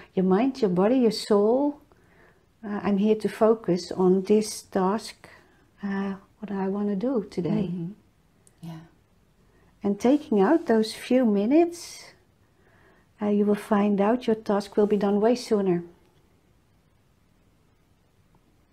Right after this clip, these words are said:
Speaker 2: It's true.
Speaker 1: That's
Speaker 2: Yeah. And, uh, what comes to mind when you talk about this focus and this, this,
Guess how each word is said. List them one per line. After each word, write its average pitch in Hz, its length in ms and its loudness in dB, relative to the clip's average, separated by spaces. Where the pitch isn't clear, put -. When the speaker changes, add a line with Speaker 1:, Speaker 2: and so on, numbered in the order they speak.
Speaker 2:
It's - 240 -14
true. 165 240 -14
Speaker 1:
That's - 680 -8
Speaker 2:
Yeah. 170 260 -10
And, 220 360 0
uh, 208 560 2
what 214 240 0
comes 220 320 -4
to 202 140 -6
mind 196 480 -2
when 185 200 -2
you 190 100 -2
talk 185 360 -4
about 185 380 -2
this 180 200 -6
focus 180 800 -2
and 180 180 -4
this, 180 200 -6
this, - 300 -10